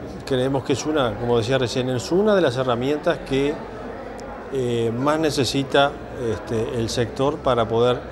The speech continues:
mantener a los productores familiares. Y no solamente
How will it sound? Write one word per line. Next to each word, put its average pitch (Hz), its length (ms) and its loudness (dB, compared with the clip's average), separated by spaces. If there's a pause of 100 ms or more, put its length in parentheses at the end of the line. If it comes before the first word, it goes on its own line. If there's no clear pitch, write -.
(300)
mantener 135 560 2
a 175 40 2
los 165 120 2
productores 120 420 0
familiares. 107 560 -2 (480)
Y 139 120 0
no 175 160 4
solamente 175 680 0